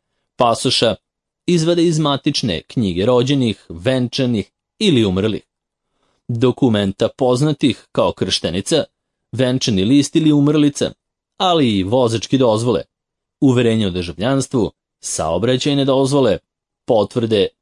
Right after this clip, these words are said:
o prebivalištu i radne dozvole. Mada su prevodioci i sudski tumači Ada Ciganlija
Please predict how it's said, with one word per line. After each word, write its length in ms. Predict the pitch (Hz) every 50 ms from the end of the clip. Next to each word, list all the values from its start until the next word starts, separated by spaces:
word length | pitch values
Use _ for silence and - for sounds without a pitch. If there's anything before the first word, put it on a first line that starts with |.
| _ -
o 180 | 175 170 - -
prebivalištu 840 | - 101 80 78 90 113 120 123 123 127 127 123 - - - - 98
i 180 | 87 82 80 87
radne 320 | 104 107 104 101 117 123 113
dozvole. 440 | 123 120 117 113 117 131 123 - - _ _ _ _ _ _ _ _ _ _ _ -
Mada 420 | 120 120 123 123 120 117 120 120
su 160 | - - 131 123
prevodioci 840 | - 123 123 117 117 117 120 127 139 139 123 - - - - 117 - -
i 100 | 120 120
sudski 400 | - - 123 113 - - - 123
tumači 500 | 143 143 135 135 135 131 - - - - _ _ _ -
Ada 240 | 139 139 139 135
Ciganlija 600 | 127 - 147 127 127 123 127 123 127 123 113 98